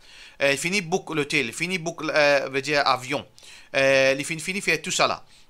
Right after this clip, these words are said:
Et il est pour payer sur l'argent. Et il n'est pas pour regagner l'opportunité pour faire hajj, et cetera, après dix ans, par exemple.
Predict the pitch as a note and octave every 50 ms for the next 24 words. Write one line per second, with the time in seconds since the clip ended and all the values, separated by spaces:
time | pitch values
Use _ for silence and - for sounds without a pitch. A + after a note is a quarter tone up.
0 | - - D#3+ E3 D#3+ D#3+ D#3+ E3 D3+ D#3+ E3 E3 E3 E3+ E3+ - F3 D#3+ D3+ C#3
1 | C3 A#2+ B2 A2+ - - F3 F3 E3+ E3+ D#3+ - A3 A3+ A3+ A3 G3+ E3+ D#3+ E3+
2 | D3+ E3 D#3+ D#3+ D#3 D3+ D#3 D3 D3+ D3+ - D3 D3 D3+ - F#3+ F3+ E3+ D3 -
3 | C#3+ C3+ C#3+ F3 D3+ D#3 D#3 - - D3 - - E3 - D3+ D3+ C#3 C3 C#3+ C#3
4 | C#3 D#3+ E3 E3 D#3 C#3 C#3+ C#3 C3+ B2 D3 D3+ C3 -